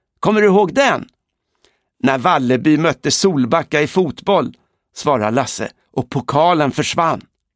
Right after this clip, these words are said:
Så fortsätter de en lång stund. De hittar massor av prylar, men inget förstoringsglas. "Jag ger upp", säger Lasse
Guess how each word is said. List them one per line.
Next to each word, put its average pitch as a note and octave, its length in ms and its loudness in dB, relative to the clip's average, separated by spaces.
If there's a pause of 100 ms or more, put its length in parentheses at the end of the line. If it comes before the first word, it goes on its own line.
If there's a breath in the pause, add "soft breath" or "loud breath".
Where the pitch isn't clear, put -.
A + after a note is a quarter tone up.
(1000)
Så - 180 -2
fortsätter C3 640 -2
de C#3 220 2
en C#3 200 0
lång A2+ 220 0
stund. - 380 -8 (640)
De G2+ 160 -6
hittar A#2 400 -2
massor C#3 580 0
av B2+ 80 0
prylar, G2+ 560 -4 (480)
men A2+ 200 0
inget G#2 360 -2
förstoringsglas. A#2 1120 -4 (760)
"Jag F3+ 240 2
ger F3+ 260 2
upp", - 340 -2 (260)
säger B2 280 0
Lasse A#2 460 -4